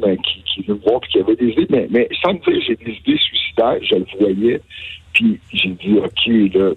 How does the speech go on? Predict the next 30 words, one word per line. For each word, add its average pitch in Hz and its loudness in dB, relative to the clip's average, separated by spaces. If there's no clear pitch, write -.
t'en 95 2
parles 127 0
tout 110 -4
le 98 -4
temps, 123 2
c'est - -10
peut-être 110 0
le 95 0
temps 127 2
de 123 -4
le 101 0
faire, 180 0
puis - -12
c'est-tu 143 0
de 113 4
dire, - 0
pense - -2
au 370 2
suicide, - 0
qu'est-ce 196 2
qui - -2
se - -10
passe ? - 0
Puis - 2
la 143 2
personne, 214 0
ça 160 2
a - -2
pris 196 -2
comme, 156 0